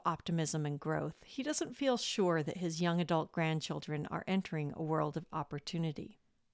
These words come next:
Today, as I took my daily walk, I felt thankful for the warm sunshine, then felt guilty that I was enjoying the fruits of global climate change, and that led me to think about how my thankfulness this year presents itself in opposition.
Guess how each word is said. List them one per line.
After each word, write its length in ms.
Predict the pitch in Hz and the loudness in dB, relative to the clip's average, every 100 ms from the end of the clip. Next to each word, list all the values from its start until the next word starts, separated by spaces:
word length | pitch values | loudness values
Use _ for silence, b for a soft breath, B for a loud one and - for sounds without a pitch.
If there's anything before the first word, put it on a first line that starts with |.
| _ _ _ | _ _ _
Today, 300 | - 247 311 | 4 8 10
as 100 | 320 | 10
I 80 | 247 | 6
took 240 | 233 240 233 | 6 4 6
my 140 | 208 | 6
daily 320 | 208 196 180 | 8 8 8
walk, 400 | 170 170 175 175 - | 6 8 8 6 2
I 120 | 180 | 2
felt 320 | 180 220 220 | 4 4 4
thankful 540 | - 208 202 - - 160 | 4 6 6 4 2 0
for 220 | - 175 | 2 2
the 100 | 170 | 4
warm 320 | 170 170 170 | 6 6 6
sunshine, 800 | 160 - 156 151 165 151 151 151 - | 4 2 2 2 0 0 0 -2 6
then 200 | - 233 | 10 10
felt 400 | 240 240 208 - | 10 6 6 4
guilty 400 | 208 202 - 170 | 6 6 6 4
that 140 | 165 | 6
I 120 | 165 165 | 8 8
was 160 | 160 | 6
enjoying 520 | 170 170 196 233 180 | 4 6 8 8 8
the 60 | 165 | 6
fruits 420 | 165 202 202 - | 4 4 2 2
of 120 | 156 | -4
global 340 | 151 165 165 160 | 2 2 4 2
climate 460 | - 160 160 156 | 0 2 2 2
change, 500 | - 165 143 135 143 - B B B B | 0 0 0 -2 -6 -8 B B B B
and 80 | |
that 160 | 202 226 | 12 12
led 160 | 233 202 | 12 12
me 140 | 208 | 12
to 80 | 185 | 10
think 240 | 202 190 | 6 4
about 200 | 180 170 | 6 6
how 120 | 185 | 8
my 160 | 175 170 | 8 6
thankfulness 720 | - 175 175 - 170 160 151 | 4 2 2 2 0 2 0
this 260 | - 160 - | 0 0 2
year 140 | 160 | 0
presents 480 | 160 175 170 170 - | -2 0 2 2 0
itself 460 | - - 160 151 - | -2 2 2 0 -2
in 200 | 202 180 | 2 4
opposition. 800 | 156 170 160 165 151 - - | 4 0 0 0 0 -4 -8